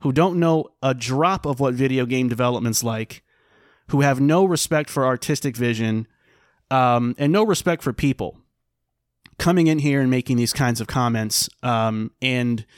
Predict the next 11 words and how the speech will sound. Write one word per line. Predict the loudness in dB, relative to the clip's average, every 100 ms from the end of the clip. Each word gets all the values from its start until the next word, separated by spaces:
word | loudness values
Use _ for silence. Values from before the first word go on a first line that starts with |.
| -20 -20 -20 _
really | -4 2 4 4 2
disturbing | 0 0 0 2 2 2 2 0 0
people | -2 -2 0 0
on | 0
a | 0
very | 0 -2
personal | 0 -2 0 0 0 0
level. | -2 -4 -10 -14 _ _ -20 _
It's | -4 -2
disgusting. | 0 0 0 -2 -6 -12 -18 _ _ _ _ -2
And | 2 4 2 0